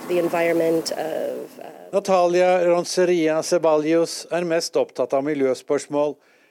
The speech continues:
Speaker 2: De to andre nevner utdanning, helse og likestilling mellom kjønnene som viktige politiske saker. Saker som ikke alltid blir berørt i kampen mellom det demokratiske og det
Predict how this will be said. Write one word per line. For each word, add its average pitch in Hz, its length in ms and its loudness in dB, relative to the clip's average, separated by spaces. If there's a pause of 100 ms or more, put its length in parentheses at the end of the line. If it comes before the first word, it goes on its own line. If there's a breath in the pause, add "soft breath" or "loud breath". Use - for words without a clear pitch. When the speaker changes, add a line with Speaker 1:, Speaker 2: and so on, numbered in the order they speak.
(100)
Speaker 2:
De 202 140 -6
to 196 180 2
andre 156 320 2
nevner 135 380 -4
utdanning, 165 680 -2 (100)
helse 165 640 -4
og 185 160 0
likestilling 147 640 -4
mellom 151 240 -4
kjønnene 139 480 -4
som 180 160 -4
viktige 147 340 -4
politiske 113 680 -10
saker. 127 440 -6 (840 soft breath)
Saker 180 460 0
som 185 160 -2
ikke 180 160 -2
alltid 143 480 0
blir 160 160 -2
berørt 151 480 0
i 160 80 -12
kampen 135 480 -6
mellom 147 260 -2
det 165 160 -2
demokratiske 131 840 -2
og 127 80 -4
det 135 80 0